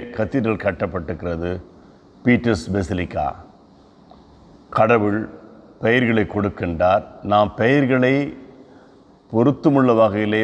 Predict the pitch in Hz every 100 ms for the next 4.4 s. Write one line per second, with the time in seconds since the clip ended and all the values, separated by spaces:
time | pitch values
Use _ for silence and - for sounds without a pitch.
0 | 104 120 107 107 92 87 80 82 80 80
1 | - - _ - _ _ - - - -
2 | 101 95 - 107 127 135 127 127 131 139
3 | - 107 127 123 113 107 101 101 95 90
4 | - 85 80 82